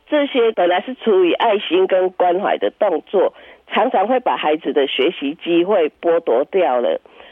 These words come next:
然后就会造成孩子的学习更缓慢，成就感更低。那这些问题就是我们早期疗愈所要做的，也是必须破除的错误迷思。那早期发现、早期治疗，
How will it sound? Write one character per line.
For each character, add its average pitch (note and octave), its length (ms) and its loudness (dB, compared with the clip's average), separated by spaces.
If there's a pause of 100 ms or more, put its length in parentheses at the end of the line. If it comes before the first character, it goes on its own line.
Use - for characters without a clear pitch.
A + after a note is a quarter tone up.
(140)
然 A3 140 0
后 C4 80 2
就 C4 180 0
会 C4 140 2
造 B3 240 0
成 E3+ 180 0
孩 F3+ 200 0
子 D3+ 260 -2 (160)
的 E3+ 100 0
学 E3+ 240 0
习 A2 300 -8
更 G#3 200 0
缓 C#3 220 -2
慢， D#3 300 -2 (440)
成 F#3+ 200 2
就 A3 240 0
感 D2+ 300 -4 (100)
更 F3+ 240 0 (100)
低。 C#3 300 -4 (200)
那 C#4 220 0
这 C#4+ 180 -2
些 B3+ 160 0
问 A#3+ 260 0
题 D#3 320 -6
就 C4+ 160 0
是 B3+ 360 0
我 C#3+ 140 0
们 D3+ 160 0
早 A#2 160 0
期 D#3 160 -2
疗 D#3 180 2
愈 F#3+ 140 -2
所 D#3+ 240 0
要 F3 160 0
做 F#3 300 0
的， A#2 180 0
也 - 160 -2 (100)
是 G3+ 120 -8
必 G#3 200 -6
须 E3 220 0
破 F3+ 280 -2
除 - 160 -8
的 G#2+ 140 0
错 E3+ 320 -2
误 E3+ 100 -2
迷 C3+ 280 -2 (100)
思。 D3+ 180 0 (380)
那 C#4 200 2
早 E3 260 0
期 D#3+ 260 -2
发 F#3+ 240 -2
现、 G3+ 280 -2
早 A2+ 180 0
期 - 320 -6
治 G3+ 160 0
疗， C#3+ 300 -2